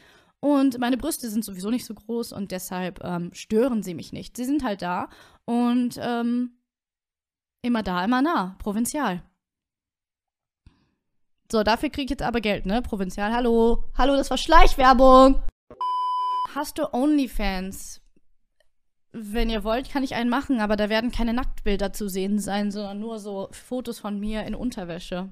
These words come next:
Würdet ihr dafür abonnieren? Wenn ja, dann kann ich gerne einen Onlyfans machen. Fühlst du dich manchmal femininer oder maskuliner?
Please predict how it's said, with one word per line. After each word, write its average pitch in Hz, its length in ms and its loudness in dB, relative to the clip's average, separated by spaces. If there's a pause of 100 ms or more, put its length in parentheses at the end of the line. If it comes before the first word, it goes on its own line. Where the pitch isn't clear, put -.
(160)
Würdet 208 260 -6
ihr 208 80 -6
dafür 190 260 -6
abonnieren? 202 640 -2 (240)
Wenn 185 160 -8
ja, 175 300 -6
dann 247 420 -6 (560)
kann 254 140 -4
ich 240 120 -6
gerne 240 220 -2
einen 240 80 -2
Onlyfans 254 540 -4
machen. 196 380 -8 (1700)
Fühlst 320 380 -2
du 262 40 -4
dich 226 160 -6
manchmal 214 320 -4
femininer 294 760 2
oder 247 240 2
maskuliner? 185 760 -4